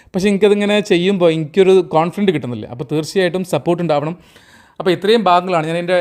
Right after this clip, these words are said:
ഏറ്റവും മേലെ റിട്ടേൺ വരുന്ന സമയത്ത്, ഡോൺ മട-, മടങ്ങി വരുന്ന സമയത്ത് ആ ഒരു നമ്മുടെ നാഷണൽ ഹൈവേ അറുപത്താറിൻ്റെ തൊണ്ടയാട്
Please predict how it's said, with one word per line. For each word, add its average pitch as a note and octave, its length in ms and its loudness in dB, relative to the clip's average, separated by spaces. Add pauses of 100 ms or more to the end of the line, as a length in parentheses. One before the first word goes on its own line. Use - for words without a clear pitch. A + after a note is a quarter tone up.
ഏറ്റവും F#3 380 -6
മേലെ D#3 320 0
റിട്ടേൺ F#3 220 0
വരുന്ന F3+ 260 0
സമയത്ത്, D3 260 -2
ഡോൺ D#3+ 160 0 (140)
മട-, C#3+ 160 -4
മടങ്ങി D3 320 -2
വരുന്ന F3+ 220 -4
സമയത്ത് C#3+ 320 -4 (840)
ആ D#3+ 120 4 (400)
ഒരു E3 120 2 (440)
നമ്മുടെ D3+ 260 -2
നാഷണൽ E3+ 300 0
ഹൈവേ E3+ 180 4
അറുപത്താറിൻ്റെ D3+ 540 2 (100)
തൊണ്ടയാട് D3+ 260 -2